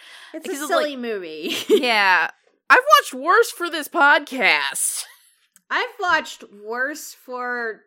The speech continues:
Speaker 1: just the sake of an actor was in it. And I'm like, "Why did I watch this?"
Speaker 2: <laughs> Yeah, I mean, it's not, it's not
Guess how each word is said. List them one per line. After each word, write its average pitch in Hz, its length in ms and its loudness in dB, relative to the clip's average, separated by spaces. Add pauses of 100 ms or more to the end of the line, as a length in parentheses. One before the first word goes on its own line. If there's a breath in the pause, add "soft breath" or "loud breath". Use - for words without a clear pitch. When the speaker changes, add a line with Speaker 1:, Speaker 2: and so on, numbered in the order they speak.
Speaker 1:
just 247 300 -18
the 247 100 -14
sake 240 400 -12
of 233 200 -8
an 220 120 -12
actor 220 460 -6
was 190 200 -12
in 170 140 -14
it. 147 220 -18
And 180 160 -12
I'm 330 80 -8
like, 226 180 -6
"Why 320 220 8
did 453 180 2
I 277 60 0
watch 359 400 6
this?" 220 640 -8 (260)
Speaker 2:
<laughs> 240 1080 -10 (960 loud breath)
Yeah, 285 200 4
I 302 80 2
mean, 349 180 -8
it's 320 140 -6
not, 392 140 2 (100)
it's 370 340 -10
not 539 100 -12